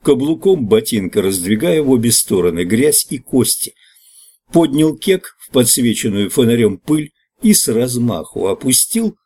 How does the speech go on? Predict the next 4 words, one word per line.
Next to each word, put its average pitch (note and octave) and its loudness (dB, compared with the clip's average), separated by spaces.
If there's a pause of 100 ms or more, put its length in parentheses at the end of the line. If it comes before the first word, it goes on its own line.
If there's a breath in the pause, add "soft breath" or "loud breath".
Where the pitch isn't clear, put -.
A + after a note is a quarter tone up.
(280)
на C3 6
выставленное F#2 -2
колено. G2+ -4 (500)
Бочонок A#2 -2